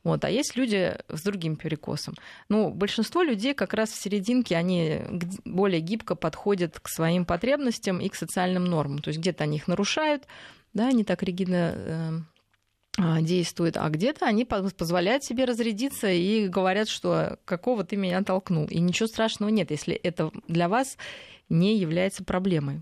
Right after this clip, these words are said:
Потому что, опять же, мы возвращаемся к пункту один. Для вас это проблема, либо не проблема. То есть, если вам легче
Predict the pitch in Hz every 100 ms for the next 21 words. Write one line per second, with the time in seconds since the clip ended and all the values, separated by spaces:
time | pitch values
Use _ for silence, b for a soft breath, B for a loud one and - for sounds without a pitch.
0 | - - 160 175 170 180 170 170 185 262
1 | - - 214 220 - 190 170 156 151 180
2 | 196 185 208 202 277 294 190 185 190 185
3 | - 165 160 151 156 - - - - 208
4 | 214 202 214 233 226 - - 156